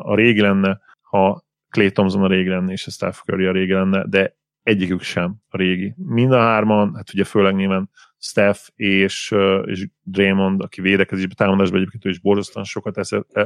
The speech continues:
esett vissza. Ők nyilván nagyon-nagyon jók még ma is, de Clay ugye visszatérése óta védekezésbe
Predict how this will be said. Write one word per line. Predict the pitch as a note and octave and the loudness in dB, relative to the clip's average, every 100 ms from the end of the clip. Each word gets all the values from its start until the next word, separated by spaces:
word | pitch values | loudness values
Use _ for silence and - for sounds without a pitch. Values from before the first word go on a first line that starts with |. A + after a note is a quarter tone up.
| G#2+ | -2
esett | G2 G2+ | -2 -2
vissza. | - G2+ - G#2+ - _ | -2 -4 0 0 0 _
Ők | - G#2+ | -6 0
nyilván | A2 G#2 | 4 4
nagyon-nagyon | G2+ A2 A#2 A2+ A2 | 6 6 6 6 6
jók | A2 G#2+ | 6 4
még | G#2 | 2
ma | G2 G#2 G#2+ | 2 4 4
is, | G#2+ - - _ _ | 2 -2 -12 _ _
de | G2 G#2 G2+ | 2 4 4
Clay | - A#2 G#2+ G2+ G2+ | 0 0 2 2 2
ugye | G#2 F#2+ | 0 0
visszatérése | F#2+ - - G2+ G2 - G2 | 0 -2 -4 0 0 0 -2
óta | F#2+ - | -2 0
védekezésbe | F#2 F#2 - F#2 F#2 F2+ F#2 F2+ F#2 | 0 0 -2 -4 -2 0 2 2 0